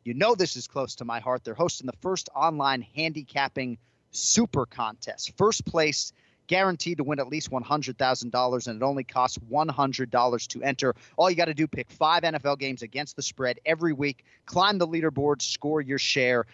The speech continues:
of the huge cash prize pool. Now, most of you know I am absolutely betting on sports on a daily basis, and I would only recommend a service to my listeners that has been good to me.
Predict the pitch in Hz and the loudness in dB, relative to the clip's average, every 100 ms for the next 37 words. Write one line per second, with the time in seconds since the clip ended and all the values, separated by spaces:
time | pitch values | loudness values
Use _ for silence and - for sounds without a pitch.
0 | _ 123 120 117 - 139 139 127 - - | _ -2 0 -4 0 4 4 2 -4 -4
1 | 139 135 - - - 123 120 123 120 - | 0 0 -2 -8 -6 0 2 4 2 -2
2 | - 143 139 127 - _ - 127 180 208 | -4 0 4 2 0 _ -6 0 4 4
3 | 190 160 170 165 165 160 - _ _ _ | 2 0 2 6 6 6 2 _ _ _
4 | _ 113 123 143 160 - 156 139 139 139 | _ -6 -2 0 0 -2 -4 -2 -2 0
5 | 131 - 135 123 123 120 123 127 123 120 | -4 -6 -6 -4 -4 -4 -4 -4 -4 -4
6 | 123 - 123 120 117 123 180 196 170 160 | -2 -2 -4 -2 -2 2 4 4 2 2
7 | 156 139 - 156 139 139 120 139 131 131 | 0 0 0 0 -2 -2 -2 -2 -2 -4
8 | 120 131 139 127 - 131 139 175 - 143 | -2 -2 0 -2 -2 -2 2 2 0 0
9 | 143 147 | 2 2